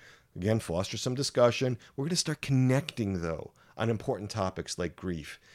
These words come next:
and what's happening in the present pandemic that's increasing grief. We wanna get real. We wanna get connected. We wanna support each other. That's what Souls and Hearts is all about.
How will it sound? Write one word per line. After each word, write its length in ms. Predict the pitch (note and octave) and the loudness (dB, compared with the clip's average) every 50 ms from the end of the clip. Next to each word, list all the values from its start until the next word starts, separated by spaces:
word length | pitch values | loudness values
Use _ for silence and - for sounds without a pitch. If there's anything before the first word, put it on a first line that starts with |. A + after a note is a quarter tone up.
| - - - | -20 -18 -10
and 180 | - G2 G#2+ G#2 | -6 -4 0 2
what's 220 | A2 A2+ A2 - | 2 2 0 0
happening 480 | - B2 A#2+ A#2 A2 - A2+ G2+ G2 F2+ | 0 2 2 2 2 2 -2 -2 -2 -2
in 100 | F2+ F2 | -2 -4
the 60 | F2 | -4
present 480 | - - - A#2 G#2+ G2 - F#2 F2+ - | -6 -2 -2 -2 0 0 -2 -6 -8 -8
pandemic 720 | - A2+ G2+ F2+ F2+ F2 A2 A#2 A#2 G#2 F#2 F2 - - _ _ - - _ _ | -6 -4 -4 -2 0 2 2 2 2 0 -2 -6 -8 -14 _ _ -20 -20 _ _
that's 220 | - F2 - - - - - | -8 -6 -6 -8 -10 -12 -6
increasing 640 | B2 B2+ C3 B2+ - - A#2 G2+ - - F#2 F2+ | -4 -2 -2 -2 -2 -4 -4 -4 -2 -2 -4 -4
grief. 400 | F2 E2+ F2+ E2 D2+ D2 - - - _ | -4 -4 -4 -4 -4 -6 -12 -16 -10 _
We 100 | A2+ B2 | -4 -2
wanna 220 | C#3 E3+ G3 G#3+ G#3+ | 0 0 0 -2 -2
get 180 | G3 G#3 E3+ | -2 -2 -2
real. 540 | - A#2+ G#2 F#2+ A#2+ B2 C3 G#2 D#2+ E2 - _ _ | -2 -2 0 2 4 4 4 4 2 0 -6 _ _
We 80 | - A#2 | -4 -2
wanna 260 | A#2 C#3 E3+ G3 F#3+ | 0 2 2 2 2
get 200 | D#3+ E3+ D#3+ - | 2 0 0 0
connected. 580 | - D3 C3 A2 A2+ A#2 - - - - - - - - _ | -2 -2 0 0 0 -2 -4 -8 -14 -14 -14 -16 -20 -14 _
We 100 | - B2 | -4 -2
wanna 240 | B2 C#3+ F#3 G#3+ G3 | 0 2 2 2 0
support 440 | - F3+ - - - A#2+ B2 B2 | 0 -2 -6 -6 -4 -2 0 0
each 180 | A2 G2+ - - | 0 -2 -4 -6
other. 240 | - G1+ - - - - - _ | -8 -8 -8 -12 -14 -16 -8 _
That's 220 | - B2 D3+ D#3 - | 4 4 4 6 4
what 140 | G3 F#3 - | 2 0 0
Souls 260 | - E3+ D3+ D3+ - | 0 0 0 0 0
and 100 | D3+ B2+ | 0 0
Hearts 220 | B2+ C3 B2+ - | 0 0 0 -2
is 100 | A2+ F#2 G#2+ | -2 2 2
all 140 | G2+ F#2+ | 4 4
about. 420 | G2 G2 A#2+ D3 D3+ D3+ C#3+ - | 4 4 6 8 8 8 8 6